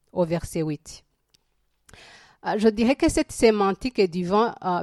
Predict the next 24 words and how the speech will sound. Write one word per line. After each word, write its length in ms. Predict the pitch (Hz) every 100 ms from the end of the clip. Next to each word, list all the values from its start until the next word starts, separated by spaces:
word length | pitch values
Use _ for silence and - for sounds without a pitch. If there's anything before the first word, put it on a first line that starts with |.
| -
peut 140 | 247 277
suggérer 600 | - 190 185 185 180 226
que 420 | - 208 226 202
l'on 160 | 185 160
peut 200 | - 262
sentir 580 | - 196 - 214 202 -
ou 200 | 226 196
l'on 180 | 180 - -
observer 560 | 185 - 196 180 180
l'agir 360 | 175 175 233 233
de 140 | 175
Dieu 220 | 165 180 208
par, 420 | 226 214 180 170 _ _ _ _ _ _ _ -
par 240 | 254 226
la 100 | 180
puissance 460 | - 196 - 214 180
du 160 | 156
Saint-Esprit, 720 | - 214 190 180 - 185 247 - - _ _ _ _
mais, 340 | 208 208 240 -
euh, 320 | 220 196 190 -
que 160 | - 277
cette 300 | - 262 262
puissance 540 | - 214 - 247 -
échappe 400 | 185 - 233 -